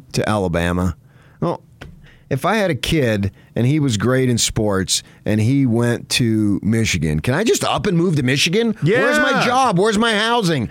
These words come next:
Speaker 1: Where's my health care?
Speaker 2: Somebody took care of him.
Speaker 1: <laughs> Yes.
Speaker 2: Believes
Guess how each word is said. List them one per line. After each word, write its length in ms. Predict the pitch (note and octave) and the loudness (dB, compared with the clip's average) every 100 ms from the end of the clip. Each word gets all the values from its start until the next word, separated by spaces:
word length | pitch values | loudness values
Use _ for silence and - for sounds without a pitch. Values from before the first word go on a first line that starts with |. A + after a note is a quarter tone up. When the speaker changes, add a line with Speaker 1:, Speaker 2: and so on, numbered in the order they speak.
| - A2+ | -4 -2
Speaker 1:
Where's 200 | G#3 G#3+ | 0 2
my 120 | A#3+ | 2
health 300 | F#3+ B3 F#3 | 2 0 0
care? 440 | F3 F#3 C#3 G#2 - | 0 2 0 -2 -8
Speaker 2:
Somebody 800 | - - - - A2 F#2 G2 F#2+ | -12 -8 -6 -4 -2 0 0 0
took 220 | C#3 G#3 - | -2 -2 -4
care 240 | C4 - | -2 -2
of 120 | B3 | -2
him. 220 | - A#3 - | -4 -6 -8
Speaker 1:
<laughs> 40 | - - | -10 -6
Yes. 800 | A3 - - - D#3 - - - - - - - C#3 A#2+ | -6 -6 -8 -4 -6 -4 -10 -10 -16 -20 -16 -8 -2 0
Speaker 2:
Believes 520 | A2+ C#3+ D3 C#3 B2 | 2 2 2 2 0